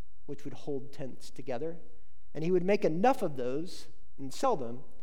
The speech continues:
so that he could not have to be a burden on anybody else. So he sacrificed with his fingers, with his hands, with his work, with his sleep, all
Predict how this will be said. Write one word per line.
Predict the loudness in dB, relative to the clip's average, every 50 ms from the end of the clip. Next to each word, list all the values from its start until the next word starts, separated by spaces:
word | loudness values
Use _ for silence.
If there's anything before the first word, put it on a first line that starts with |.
| -2 -2 -2
so | -2
that | -2 -2 -2
he | -2 -2 -2
could | -2 0 0 0 0 0
not | 0 0 0 0 0 0 -2 -2 -2 -2
have | 0 0 -2 -2
to | -2
be | -2 -2 -2
a | -2
burden | 0 0 0 0 -2 -2 -2 -4 -4
on | -4 -4
anybody | -4 -4 -4 -4 -4 -4 -4 -4
else. | -4 -4 -4 -2 -2 -2 -2 -2 -2 -2 -2 -2 -2 -4 -4 -4 -4 -4 -4 -2 -2 -2
So | 0 0
he | 2 4 4 2
sacrificed | 2 0 0 0 0 0 0 -2 -2 -2 -2 -2 0 0 0 0 0 0 -2 -2
with | -2
his | -2 -2 -2
fingers, | -2 -2 0 2 2 2 2 2 0 0 0
with | -2 -2
his | -2 -2 -2
hands, | -2 0 0 2 2 0 0
with | 0 -2
his | -2 -2 -2
work, | 0 2 2 2 2 0
with | -2 -2
his | -2 0 0
sleep, | 0 0 0 0 0 0 0 0 -2 -2 -2 -2 -2 -2 -2 -2 -2 -2 -2 -2 -2
all | -2 -2 -2